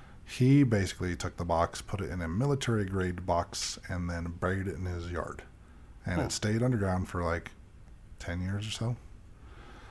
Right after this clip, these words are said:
Speaker 1: Um, reports are that anyone that came in contact with the box,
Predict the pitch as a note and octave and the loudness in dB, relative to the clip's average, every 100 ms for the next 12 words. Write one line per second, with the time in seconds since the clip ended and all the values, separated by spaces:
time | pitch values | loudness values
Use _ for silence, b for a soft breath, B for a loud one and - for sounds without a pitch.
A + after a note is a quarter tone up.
0 | b - F#2 F#2 G2 A2 A2 D#3+ F3 E3 | b 8 10 10 8 8 8 10 10 10
1 | A#2+ A#2 G#2 G2+ F#2+ - C#3 C#3+ B2+ - | 10 10 8 6 4 4 10 12 10 10
2 | A2 G2 B2 B2 A#2+ A2+ G#2+ G#2 G2+ G2+ | 8 6 6 6 6 6 6 6 6 4
3 | - - - | -2 -16 -14